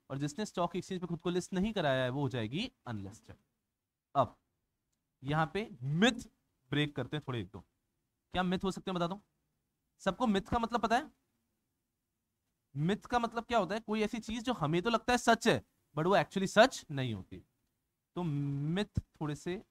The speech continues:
ब्रेक करते हैं। क्या मिथ हो सकता है? एक मिथ हो सकता है आपके दिमाग में that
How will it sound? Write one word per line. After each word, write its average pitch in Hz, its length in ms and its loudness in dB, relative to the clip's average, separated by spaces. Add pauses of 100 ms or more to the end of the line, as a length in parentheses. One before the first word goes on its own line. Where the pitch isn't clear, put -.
(500)
ब्रेक 143 260 -6
करते 113 220 -12
हैं। 104 100 -14
क्या 160 120 -4
मिथ 139 180 -4
हो 117 80 -6
सकता - 300 -18
है? - 100 -20 (1400)
एक 262 240 -2
मिथ 220 240 2
हो 214 80 2
सकता 202 260 -2
है - 20 6
आपके 180 200 0
दिमाग 135 280 0
में 143 240 -8 (560)
that 185 260 0